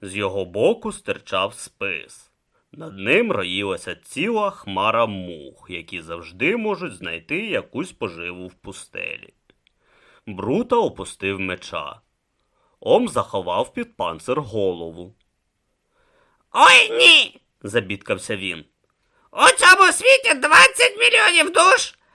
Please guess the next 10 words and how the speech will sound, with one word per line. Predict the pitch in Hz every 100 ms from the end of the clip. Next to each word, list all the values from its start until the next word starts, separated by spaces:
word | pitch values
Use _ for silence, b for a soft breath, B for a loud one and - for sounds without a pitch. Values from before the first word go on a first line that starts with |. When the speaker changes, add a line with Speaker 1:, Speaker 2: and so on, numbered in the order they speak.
| _ -
Speaker 2:
але | - 320 -
єдиний | - 294 339 330 320 277
з | 320
них, | 311 320 -
хто | - 302
вірить | 330 311 285 -
у |
мене, | 285 494 494 370
є | 440 466 480
самогубцею!" | - 339 349 311 494 - - 403 277